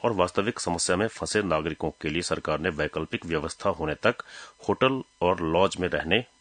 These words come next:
भोजन सहित मूलभूत सुविधाओं की व्यवस्था की है। मदद की जरूरत वाले नागरिक ड्यूटी पर तैनात पुलिस से संपर्क कर आवश्यक सहयोग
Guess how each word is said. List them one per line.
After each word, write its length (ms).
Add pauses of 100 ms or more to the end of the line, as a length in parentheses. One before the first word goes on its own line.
भोजन 280
सहित 320
मूलभूत 440
सुविधाओं 420
की 160
व्यवस्था 460
की 260
है। 280 (800)
मदद 200
की 140
जरूरत 480
वाले 560 (380)
नागरिक 380
ड्यूटी 300
पर 160
तैनात 340
पुलिस 280
से 100
संपर्क 360 (140)
कर 160 (400)
आवश्यक 440
सहयोग 360